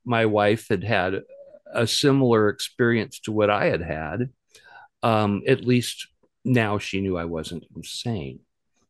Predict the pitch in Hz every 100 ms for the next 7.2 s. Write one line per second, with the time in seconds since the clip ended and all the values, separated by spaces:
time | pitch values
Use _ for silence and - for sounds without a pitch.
0 | - 107 - 98 - 90 - - _ _
1 | _ _ _ 127 117 - 120 120 71 104
2 | 113 101 101 78 101 - - _ _ _
3 | _ _ - - 131 123 113 - - _
4 | _ _ - 202 196 175 160 - 143 135
5 | 139 131 131 170 - 143 113 123 147 165
6 | 120 113 104 104 95 104 - - 123 104
7 | 98